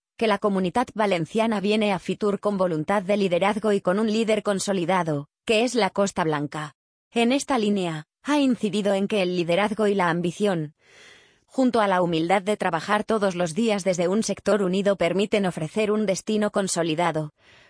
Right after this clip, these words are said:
el de la Costa Blanca y la Comunidad Valenciana. Finalmente,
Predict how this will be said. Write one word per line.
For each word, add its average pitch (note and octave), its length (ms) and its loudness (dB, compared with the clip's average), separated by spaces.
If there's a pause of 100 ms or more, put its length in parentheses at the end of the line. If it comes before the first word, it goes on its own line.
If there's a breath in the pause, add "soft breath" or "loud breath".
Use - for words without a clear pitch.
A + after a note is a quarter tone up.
el A3 220 2
de G#3 80 0
la G3 100 0
Costa A3+ 380 -4
Blanca G3+ 400 -2
y G#3+ 60 0
la G3+ 120 0
Comunidad F#3 540 -2
Valenciana. D#3+ 840 -2 (560)
Finalmente, G3+ 840 -2